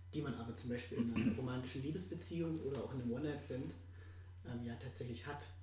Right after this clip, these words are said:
Speaker 1: Also man schläft miteinander und dann, ne, dann, was macht man? Man könnte ja einschlafen,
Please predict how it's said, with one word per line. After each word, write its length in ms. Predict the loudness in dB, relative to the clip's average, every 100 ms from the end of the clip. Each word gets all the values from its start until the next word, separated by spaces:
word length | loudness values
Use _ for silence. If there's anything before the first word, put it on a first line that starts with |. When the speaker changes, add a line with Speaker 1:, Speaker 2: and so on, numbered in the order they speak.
| -10 -4
Speaker 1:
Also 160 | 0
man 160 | 0 -2
schläft 360 | 0 0 0
miteinander 540 | -2 0 2 2 0 -2 2
und 180 | 2 2
dann, 260 | 0 0 -4 -8
ne, 140 | -2 0
dann, 240 | 2 0 -2 -10 -12 -12 -8
was 100 | 0
macht 240 | 0 0
man? 280 | -2 -2 -4 -8 -12 -12 -12 -12 -8
Man 140 | -6 -2
könnte 220 | -2 -2
ja 120 | -2
einschlafen, 720 | -2 -4 -4 -4 -4 -4 -4